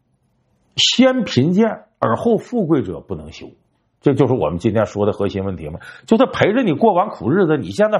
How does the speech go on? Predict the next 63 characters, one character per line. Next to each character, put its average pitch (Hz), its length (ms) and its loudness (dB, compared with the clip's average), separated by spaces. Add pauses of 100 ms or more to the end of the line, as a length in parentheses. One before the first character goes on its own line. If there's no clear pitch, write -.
发 247 160 -2
达 311 220 -8
了， - 180 -8 (360)
你 113 120 -2
要 135 220 2
什 117 100 -6
么 113 160 -6
不 117 160 -4
要 120 160 2
人 80 180 -8
家， 82 140 -18
那 101 100 -2
不 85 120 -6
行。 73 160 -18 (320)
先 170 240 2
贫 123 180 -2
贱 147 180 0
后 135 200 -8
富 123 160 -10
贵 90 180 -8
不 - 140 -16
能 62 160 -20
休， - 140 -18 (1900)
这 185 160 2
是 135 160 -2
其 147 220 2
中 143 260 -2 (200)
我 101 200 4
认 135 200 0
为 131 160 0
最 175 280 0
最 104 160 0
合 101 220 -4
理 85 180 -8
的 - 80 -20
一 62 120 -14
条。 - 180 -18 (640)
但 175 160 2
是 190 80 0
后 262 220 2
边 139 140 0
呢 131 80 -2 (280)
还 151 120 0
有 160 80 2
两 107 240 -2
条 92 220 -6
呢， 120 80 -10 (160)
说 160 240 0
的 135 80 2
也 123 80 0
很 117 180 -6
好， 78 200 -12
就 127 100 -4
有 175 220 2
所 127 180 -4
取 - 220 -8
无 160 180 -4
所 101 160 -2
归 175 220 0
者 156 180 -6
不 - 100 -8
能 73 160 -12
休。 - 140 -16